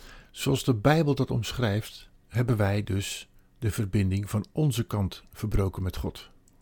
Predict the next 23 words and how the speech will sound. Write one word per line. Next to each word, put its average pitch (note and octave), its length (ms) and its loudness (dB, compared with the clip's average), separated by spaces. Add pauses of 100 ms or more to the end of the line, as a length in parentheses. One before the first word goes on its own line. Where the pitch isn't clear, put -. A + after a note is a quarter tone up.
(1200)
Zeg - 240 0
maar, G#2 360 4 (140)
we G2 120 0
hebben G2+ 380 2
gezondigd. A2 840 -2 (220)
Een G#2+ 120 -6
zonde A#2 460 0 (460)
is F#2 160 -4
in G#2+ 100 0
dit A2 160 -2
geval G2+ 520 -4 (400)
dat - 140 -6
je G2+ 100 -4
daarmee F#2+ 540 0 (280)
je F#2+ 180 0
doel A#2+ 320 0
mist. F#2+ 460 -4 (1120)
We - 60 -8
hebben G#2+ 180 6
de G2 60 4
tien C3+ 200 4
geboden A2+ 420 4
overtreden, A#2 600 -2